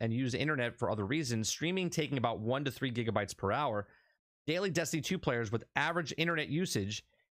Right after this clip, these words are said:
can see their monthly data allowance wiped out quickly within fifty to a hundred gigabytes allowance. So hopefully, luckily enough, they are, the I S P suspends the data caps during covid,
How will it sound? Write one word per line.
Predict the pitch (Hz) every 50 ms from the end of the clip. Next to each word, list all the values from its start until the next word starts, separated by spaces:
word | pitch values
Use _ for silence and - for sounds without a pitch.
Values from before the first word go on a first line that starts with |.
| _ -
can | 135 120
see | - - 175 170
their | 151 143 131
monthly | 127 135 156 160 - 180 170
data | 131 139 135 131 131
allowance | 131 127 117 113 110 110 110 104 -
wiped | 113 107 107 120 139 131 - 120
out | 113 113 104 -
quickly | - 123 113 - 104 101
within | 98 104 - 104 95 92
fifty | - - 139 135 - - 139 127
to | 123 107
a | 98
hundred | 92 117 110 113 107
gigabytes | 101 95 87 82 104 95 - 104
allowance. | 95 95 113 120 113 87 69 - - - - _ _ _ _ _ _ _ _
So | - - 117
hopefully, | 113 160 - - 147 139
luckily | 127 131 139 - 139 135
enough, | 127 123 123 120 117
they | - 120
are, | 113
the | 104 117 117
I | 120 120 127
S | 123 117 -
P | - - - 175 180 170
suspends | 143 - 143 113 - - - 170 196 202 175
the | 147 135
data | 110 123 117 110 107
caps | 104 - - 110 104 104 - - - _ _ _ _
during | - 113 101 98 98 92
covid, | - - 180 190 156 107 90 80